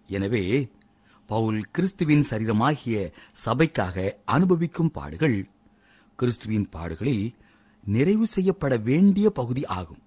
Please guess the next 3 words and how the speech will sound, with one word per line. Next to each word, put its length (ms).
மேலும் 580
இந்த 300
பாடுகள் 520